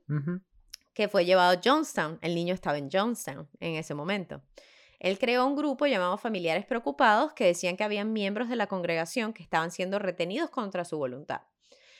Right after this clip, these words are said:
Speaker 2: Al mismo tiempo, o sea, comenzaron un proceso legal para recuperar a John, pero fue difícil debido a la affidavit, ¿verdad? Y a-, y aparte está en
Speaker 1: Ujú.
Speaker 2: otro país.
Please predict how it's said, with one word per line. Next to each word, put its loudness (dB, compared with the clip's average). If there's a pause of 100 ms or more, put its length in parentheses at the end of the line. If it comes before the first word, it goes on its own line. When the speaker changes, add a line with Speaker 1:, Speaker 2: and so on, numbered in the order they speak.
(160)
Speaker 2:
Al 4
mismo 0
tiempo, 0
o 0
sea, 2
comenzaron -2
un -8
proceso -4
legal 4
para 0
recuperar -4
a -10
John, -2
pero -2
fue 4
difícil -2
debido 0
a -2
la -2
affidavit, -2
¿verdad? -2
Y -2
a-, -6
y -4
aparte -2
está -4
en -4
Speaker 1:
Ujú. -6
Speaker 2:
otro -8
país. -14